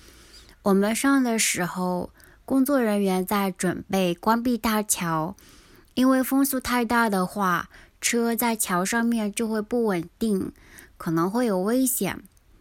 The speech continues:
不过他还是让我们通过了。然后到了桥，就觉得风刮得更大了。<laughs> 因为到桥之前，高速公路的两边有小山，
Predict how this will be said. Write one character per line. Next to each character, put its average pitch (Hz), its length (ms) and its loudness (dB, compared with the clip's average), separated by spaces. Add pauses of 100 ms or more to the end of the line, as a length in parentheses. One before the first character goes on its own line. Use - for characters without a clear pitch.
(720)
不 202 100 -4
过 226 500 0
他 - 140 -4
还 185 220 0
是 247 180 -4
让 254 220 0
我 202 40 -2
们 175 160 -2
通 214 300 -4
过 233 240 0
了。 190 200 -4 (1300)
然 214 120 2
后 285 200 6
到 294 180 6
了 269 180 4
桥， 185 760 2 (1080)
就 302 120 4
觉 226 200 2
得 220 160 6
风 262 400 2
刮 285 180 6
得 262 220 0 (320)
更 311 420 8
大 233 380 10
了。 190 160 6 (680)
<laughs> - 640 -16
因 302 100 4
为 302 120 6
到 277 280 4
桥 208 320 2
之 226 220 -2
前， 185 580 -2 (320)
高 247 140 0
速 247 160 -2
公 247 220 -2
路 240 80 0
的 202 140 2
两 175 260 -2
边 214 220 -2
有 202 140 0
小 202 300 2
山， 196 580 -2